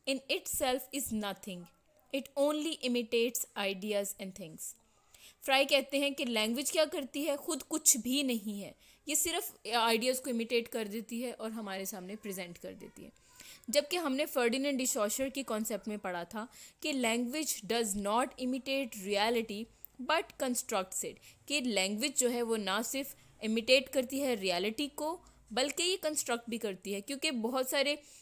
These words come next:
लोग ये समझते हैं कि लैंग्वेज खुद कुछ भी नहीं है, लेकिन हम जानते हैं कि जब कोई चीज़ मिसिंग होती है तो हमें लैंग्वेज की ज़रूरत होती है। लैंग्वेज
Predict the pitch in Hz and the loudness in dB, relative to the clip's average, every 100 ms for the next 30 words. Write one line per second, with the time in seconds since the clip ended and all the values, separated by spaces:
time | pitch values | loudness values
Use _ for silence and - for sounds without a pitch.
0 | - 220 240 233 262 269 226 - 240 247 | -6 4 4 6 2 2 0 -2 0 0
1 | 262 254 180 220 214 214 233 - 277 240 | 2 4 4 2 2 0 0 -2 -4 -4
2 | 277 233 - 247 190 170 - - - - | -2 0 2 0 -2 -4 -10 -16 -12 -4
3 | 277 339 302 330 240 233 214 220 277 294 | -2 -2 -2 0 2 2 0 -2 -2 -2
4 | 277 277 208 233 214 - 233 226 262 233 | -2 -2 0 0 -2 -2 -2 0 -2 0
5 | 233 220 294 277 254 - 240 233 233 - | 0 0 0 0 0 0 -2 -2 -4 -12
6 | - - 254 262 277 240 226 226 - 240 | -16 -6 -2 2 4 4 4 0 -2 -2
7 | 208 196 185 208 214 - 208 202 - - | -2 -2 -4 -4 -6 -6 -6 -6 -8 -18
8 | - 202 214 220 254 226 | -8 0 0 2 0 -2